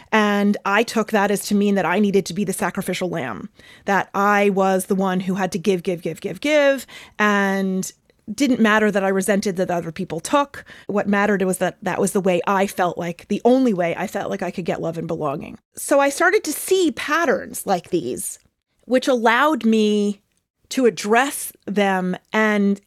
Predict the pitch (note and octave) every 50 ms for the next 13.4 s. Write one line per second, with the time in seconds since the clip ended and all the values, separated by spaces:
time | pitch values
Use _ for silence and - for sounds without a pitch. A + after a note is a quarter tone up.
0 | _ - - - - - C4 B3+ B3+ B3+ B3+ C4 C4+ C4 A3+ G3 A3 A#3 C4+ C#4+
1 | B3+ C4 A#3+ A3+ - - - A#3 A3+ A3 G#3+ G#3+ G3+ G3 F#3+ F#3 F3+ F3+ F3+ F3+
2 | - - _ - - - - _ _ - A3 G#3 G#3 G3+ G3+ G#3 G#3+ G#3+ A3 G#3+
3 | A3 A3+ A3 - G#3+ - G#3+ G3 G3 - F#3+ G3+ F3 D#3+ - - - F3 F3 -
4 | - D#3+ - - - - - - - G3+ G3 E3+ E3+ - - - F#3 E3+ C3+ C#3
5 | F3 - - D4+ D4+ D4 - - A#3 A3 G#3+ F#3 F#3 F3+ E3+ F3 - - - -
6 | - - - - - - A3 A3 G#3+ G#3 G3+ F#3 D#3+ - F#3 G3 F#3 - G3 F3+
7 | F3+ F3+ F3 D#3 F3 - - - - C4 C#4 C#4 C4+ C4+ C4 B3+ B3+ B3 - -
8 | - - A3+ G#3+ G#3 F#3 F3+ F#3 F#3+ F#3 F3 F3 F3+ F3+ - - - - - A#2
9 | - - - - C4+ C4+ C4+ C#4 C4 A3+ B3 A#3 - A#3+ A#3 A3+ A3+ A3 A3 G#3+
10 | G#3+ G#3 - - - - - - - _ - B3 A#3+ A#3+ G#3+ G#3+ C#4+ F4+ F#4+ G4+
11 | F#4 D#4 - C#4 C4+ C#4 - - - B3 A#3+ A#3 - - F3+ E3 - F#3 F#3+ F#3
12 | F#3 F#3 F#3+ - - - - - - - _ _ _ - - - A3 G#3+ G#3+ A3+
13 | A#3 A#3 B3 B3 B3 B3 -